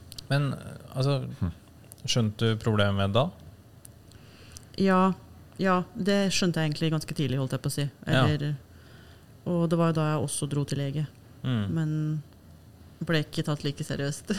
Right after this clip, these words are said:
Speaker 3: <laughs>
Speaker 1: Nei.
Speaker 3: Ehm, men så ble jeg vel da henvist til en psykolog, liksom, for jeg ba jo om det.
Speaker 2: Ja.
Speaker 3: Ehm, ja, og fikk hjelp da, liksom.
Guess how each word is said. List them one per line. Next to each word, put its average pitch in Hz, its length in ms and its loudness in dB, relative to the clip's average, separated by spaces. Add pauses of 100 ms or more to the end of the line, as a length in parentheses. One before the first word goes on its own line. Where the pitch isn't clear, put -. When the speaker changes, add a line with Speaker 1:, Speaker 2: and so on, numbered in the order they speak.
(240)
Speaker 3:
<laughs> - 240 -12
Speaker 1:
Nei. 107 180 2 (600)
Speaker 3:
Ehm, 165 1300 0 (520)
men 180 120 2
så 180 200 2
ble 165 220 0
jeg 160 200 2
vel 175 120 2
da 160 120 2
henvist 151 460 -2
til 139 340 -4
en 143 100 0
psykolog, 147 420 -2
liksom, 151 280 -2
for 160 100 -6
jeg 143 140 -4 (180)
ba 143 140 -2
jo 143 100 -2
om 139 140 -4
det. 147 140 -2 (240)
Speaker 2:
Ja. - 60 4
Speaker 3:
Ehm, 156 1000 2 (1500)
ja, 143 140 -4 (520)
og 147 120 -6
fikk - 220 -12
hjelp 147 240 -8
da, 127 160 -6
liksom. 113 320 -8